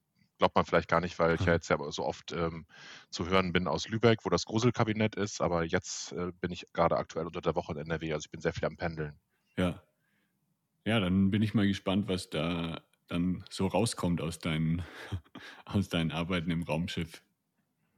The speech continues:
Speaker 2: Was hat es denn mit deinem Nachnamen auf sich? Erklär das mal kurz.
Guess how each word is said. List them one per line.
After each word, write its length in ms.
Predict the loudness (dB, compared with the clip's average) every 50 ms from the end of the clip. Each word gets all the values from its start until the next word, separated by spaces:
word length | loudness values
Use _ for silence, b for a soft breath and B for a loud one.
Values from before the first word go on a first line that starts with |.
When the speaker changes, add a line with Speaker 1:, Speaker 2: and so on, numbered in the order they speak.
| _ _ _ _ _ _ _ _ -20 -20 _ _ _ _ _ _ _ _ -2
Speaker 2:
Was 220 | 0 0 2 2
hat 140 | 2 2 2
es 160 | 2 0 0
denn 380 | 2 4 4 6 4 4 2 0 0
mit 320 | 4 6 6 6 6 6
deinem 220 | 4 6 6 6
Nachnamen 500 | 6 6 6 6 6 6 6 6 6 6
auf 240 | 4 4 2 0 0
sich? 320 | -2 -4 -4 -4 -4 -6 -8
Erklär 280 | -6 -2 0 0 0
das 160 | 0 0 -2
mal 160 | -2 -2 -2 -2
kurz. 480 | 0 -2 -2 -2 -2 -6 -14 -18 -20